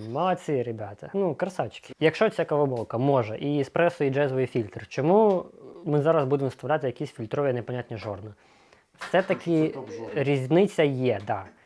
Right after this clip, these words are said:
Speaker 1: Е, для, під кожен стиль заварювання є свої ідеальні жорна. От, наприклад, це якісь універсальні, в-, на них смачний і фільтр еспресо, але якщо поставити якісь фільтрові жорна, фільтр стане ще смачніший.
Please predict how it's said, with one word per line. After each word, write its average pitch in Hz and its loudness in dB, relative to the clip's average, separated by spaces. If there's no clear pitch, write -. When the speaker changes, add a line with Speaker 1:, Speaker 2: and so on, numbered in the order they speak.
Speaker 1:
Е, 139 -2
для, 131 0
під 156 -6
кожен 143 0
стиль 139 -4
заварювання 147 0
є 139 -2
свої 151 -4
ідеальні 127 2
жорна. 104 -6
От, 104 -10
наприклад, 135 0
це 202 4
якісь 202 2
універсальні, 185 6
в-, 160 -2
на 160 2
них 180 4
смачний 160 0
і 151 -4
фільтр 156 -2
еспресо, 196 0
але 147 6
якщо 135 2
поставити 147 0
якісь 143 -2
фільтрові 147 0
жорна, 180 2
фільтр 185 -4
стане 160 2
ще 220 2
смачніший. 160 -2